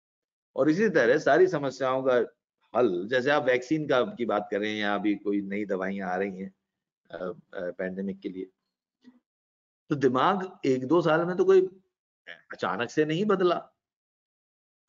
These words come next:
Ideas तो पहले भी आ सकते थे, लेकिन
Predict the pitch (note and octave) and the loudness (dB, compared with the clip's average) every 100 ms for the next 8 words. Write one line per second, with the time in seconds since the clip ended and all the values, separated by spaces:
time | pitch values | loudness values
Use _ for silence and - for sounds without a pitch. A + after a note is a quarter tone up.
0 | - A2 B2 D#3+ F3+ F#3+ F#3 - E3 A#2+ | -2 0 2 4 4 4 2 0 -2 -2
1 | A#2 C#3+ D#3+ F#3 D#3+ D#3+ D#3+ - D3+ D3+ | 0 2 4 4 4 0 -4 -6 -8 -10
2 | - _ _ _ _ _ G2 C#3+ - A#2+ | -12 _ _ _ _ _ -2 2 2 -2